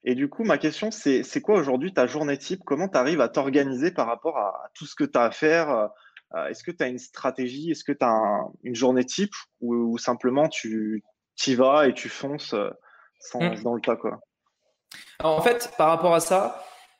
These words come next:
Speaker 2: euh, je suis pas, en, justement, ça fait partie d'un de mes défauts. J'ai, en termes d'organisation, je suis pas du tout le meilleur par rapport à ça.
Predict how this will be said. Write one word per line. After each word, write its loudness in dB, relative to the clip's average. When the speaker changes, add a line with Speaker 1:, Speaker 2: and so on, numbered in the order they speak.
Speaker 2:
euh, 2
je -6
suis -6
pas, 2
en, -2
justement, -2
ça -4
fait -8
partie -6
d'un -4
de -4
mes -2
défauts. -4
J'ai, -6
en -2
termes -4
d'organisation, -2
je -10
suis -14
pas 2
du -14
tout -8
le -6
meilleur -4
par -2
rapport -2
à -2
ça. -4